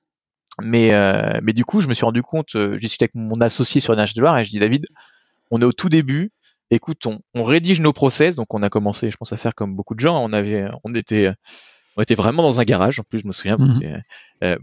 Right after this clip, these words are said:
Speaker 1: on, on bossait pas en garage. Il se trouve qu'on était dans un garage pour l'occasion là, pour se retrouver deux jours. Et, euh, et puis, on a fait les post-it, les process.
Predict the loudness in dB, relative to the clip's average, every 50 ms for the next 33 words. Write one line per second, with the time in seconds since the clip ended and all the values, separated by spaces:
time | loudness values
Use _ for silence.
0 | -6 -6 -6 -4 -2 -2 0 0 0 0 0 0 0 0 0 2 2 2 2 0
1 | -2 -2 -4 -4 -4 -2 -2 -2 -2 -2 0 0 2 2 2 4 2 2 0 0
2 | 0 0 2 2 2 2 2 0 -2 0 0 0 0 0 -4 -8 -8 -6 -8 -10
3 | -10 -8 -6 -2 0 2 2 2 0 -4 -10 -20 -20 _ _ _ 0 0 0 2
4 | 2 0 0 0 -4 -8 -16 -20 -14 _ 0 2 4 4 4 4 4 4 4 4
5 | 4 2 0 -2 -2 -2 0 0 0 0 0 0 0 -2 -4 -2 0 0 0 2
6 | 2 2 0 0 -2 -4 -2 -2 -2 -2 -2 -4 -10 -12